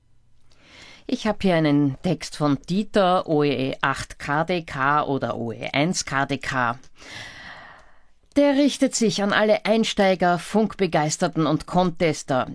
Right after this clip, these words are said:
Ich lade euch herzlich zu einem weiteren spannenden Online-Contest-Seminar ein. Unter dem Titel Projekt Weltrekord beim C Q W W D X C W Contest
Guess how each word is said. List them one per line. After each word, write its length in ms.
Ich 220
lade 360
euch 200
herzlich 540
zu 160
einem 280
weiteren 460
spannenden 720
Online-Contest-Seminar 1700
ein. 320
Unter 240
dem 220
Titel 500
Projekt 640
Weltrekord 920
beim 360
C 220
Q 560
W 280
W 260
D 260
X 560
C 260
W 180
Contest 920